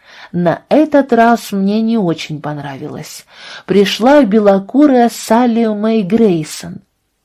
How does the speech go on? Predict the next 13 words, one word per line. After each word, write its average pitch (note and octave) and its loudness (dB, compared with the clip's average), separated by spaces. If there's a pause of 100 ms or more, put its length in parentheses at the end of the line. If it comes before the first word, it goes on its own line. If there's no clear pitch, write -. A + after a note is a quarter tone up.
(280)
Два G3 0
года A#3 -2
она G3 0
не F#3+ -2
приходила, G3 -2
потому G#3+ 0
что - 0
жила F#3+ 2
у A3 4
своей A#3 2
бабушки F3+ -2
в - -20
Фибер-Ривер G3 0